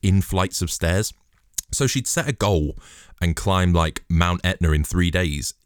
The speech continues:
in a house. And she visibly lost weight as well. She, she was doing really well with it. Take the goddamn stairs. But yeah, little goals. Quit smoking. Eat more fruit and vegetables. Read a new book every fortnight. Drink less booze, drink more water. Get one of those stupid bottles that has a motivational quote printed on it for every hundred milliliters that you drink. Something small and achievable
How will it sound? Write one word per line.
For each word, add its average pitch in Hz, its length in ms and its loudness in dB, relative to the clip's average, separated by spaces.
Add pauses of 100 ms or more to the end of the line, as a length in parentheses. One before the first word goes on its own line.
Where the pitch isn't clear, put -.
(200)
in 90 80 2
a 78 80 0
house. - 500 -6 (580)
And 151 140 0
she 330 140 0
visibly 175 480 0
lost 147 240 -2
weight 135 240 0
as 80 100 0
well. 92 260 0 (200)
She, - 220 -4
she 127 220 -4
was 190 120 0
doing 170 180 2
really 156 160 2
well 127 160 2
with 95 100 2
it. 62 140 -4
Take 196 320 -2
the 104 120 -2
goddamn 95 520 2
stairs. 78 560 -2 (580)
But 120 140 2
yeah, 104 160 2
little 113 320 4
goals. 87 460 2
Quit - 240 -2
smoking. 156 500 0 (460)
Eat 147 120 2
more 143 160 4
fruit 135 240 2
and 120 80 4
vegetables. 76 500 0
Read 98 180 2
a 127 40 0
new 127 140 2
book 120 260 2
every 76 200 2
fortnight. 76 560 -2
Drink 123 200 2
less 120 160 0
booze, 110 360 2
drink 107 200 0
more 104 160 4
water. 101 360 0
Get 131 180 -2
one 151 80 0
of 147 80 2
those 135 160 0
stupid 117 500 -2
bottles 80 420 -2
that - 120 -6
has 85 140 0
a 85 40 4
motivational 90 640 2
quote 101 300 0
printed 78 260 0
on 73 120 2
it - 100 -2
for 80 100 -2
every 78 200 2
hundred 80 280 4
milliliters 78 520 2
that 78 100 -2
you 71 80 -2
drink. 73 320 -2
Something 160 320 0
small 143 540 2
and 113 100 2
achievable 76 640 -2